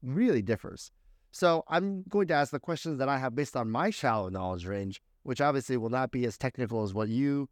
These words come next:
know or what maybe some of the other agents really know. So, you know, my first, my first thought and my first question immediately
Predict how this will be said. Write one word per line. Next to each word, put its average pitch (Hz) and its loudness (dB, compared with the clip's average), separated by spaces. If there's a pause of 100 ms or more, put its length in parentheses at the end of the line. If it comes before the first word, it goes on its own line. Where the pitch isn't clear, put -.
(100)
know 107 2
or 101 0
what 107 0
maybe 120 0
some 143 -4
of 127 0
the 107 0
other 104 2
agents 98 0
really 104 -2
know. 113 0 (500)
So, 139 4 (220)
you 165 0
know, 160 4
my 160 6
first, 196 -2 (100)
my 151 0 (160)
first 208 0
thought 156 4
and 131 2
my 131 2
first 143 -2
question 127 -4
immediately 113 0